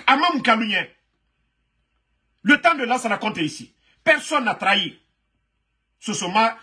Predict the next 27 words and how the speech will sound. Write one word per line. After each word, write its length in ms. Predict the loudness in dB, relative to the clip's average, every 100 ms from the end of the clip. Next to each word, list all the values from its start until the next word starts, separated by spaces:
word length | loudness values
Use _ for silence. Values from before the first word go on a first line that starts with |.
| -10
Sosoma 440 | -6 -6 2 2
Djamfa, 480 | 2 -4 -4 -8 -8 _ _ _
Foulama 440 | -4 2 2 2 0
Djamfa, 480 | -2 -4 -8 -10 _ _
Beresema 500 | -2 0 2 2 2
Djamfa. 380 | 2 -6 -8 -12 _ _ _ _ _ _ _ _ _ _
Même 180 | -8 -6
si 140 | -6 -6
aujourd'hui 340 | -4 -4 -4
on 140 | -4
manipule 540 | -4 -4 -6 -8 -8 -8
certains 320 | -8 -4 -2 -2
jeunes 200 | -4 -4
de 60 |
la 120 | -4
forêt, 320 | -4 -8 -10 -10
moi 120 | -4 -2
je 100 | -2
les, 360 | -2 -2 -4 -10 -8
je 140 | -2
les 220 | 0 0
en 100 | 0
veux 180 | 0 -2
pas. 260 | 0 -2 -6 _ _ _ _ _ _ _
Momi 300 | 0 2 2
Kibaye 440 | 2 2 2 2 -4
Issouro. 580 | -4 -2 -2 -2 -6